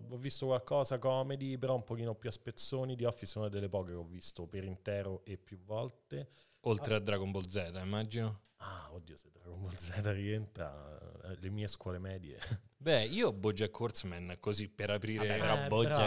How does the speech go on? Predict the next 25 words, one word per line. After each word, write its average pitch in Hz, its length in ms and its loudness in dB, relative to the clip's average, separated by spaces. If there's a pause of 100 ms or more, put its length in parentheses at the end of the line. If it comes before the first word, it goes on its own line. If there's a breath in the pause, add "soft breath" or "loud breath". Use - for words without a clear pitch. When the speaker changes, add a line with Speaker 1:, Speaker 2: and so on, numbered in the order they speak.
Speaker 1:
bravo. 104 60 2
Speaker 3:
e 104 60 2
Dragon 101 480 2
Ball 92 280 -2
sono 90 300 -2
due 95 200 -6
cose 90 260 -2
diverse. 87 640 -4
Speaker 1:
Bravo, 123 400 2
BoJack, 120 640 2
eh, 85 880 -4
potrebbe 107 360 -4
essere... 123 180 0
Lei. 131 100 6
Speaker 3:
Non 143 160 10
in 117 100 2
termini 101 340 -2
di 95 40 0
qualità, 87 560 -2
eh. 87 100 -10
Speaker 1:
Stavo 147 380 4
dicendo 151 380 -2
The 110 100 0
Last 110 240 -2
Dance, 110 320 -6